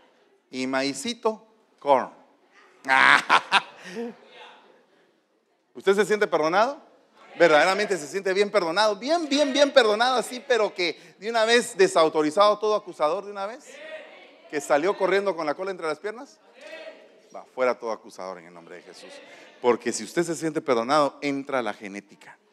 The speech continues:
Entra la genética, vea. Dice acá, "Y por medio de él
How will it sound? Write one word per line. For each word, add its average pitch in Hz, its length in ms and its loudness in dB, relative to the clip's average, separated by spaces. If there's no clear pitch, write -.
Entra 131 380 2
la 120 120 6
genética, 113 560 -6
vea. 113 340 -2
Dice 131 240 0
acá, 135 340 0
"Y 190 160 0
por 196 380 6
medio 285 560 8
de 190 320 8
él 302 320 0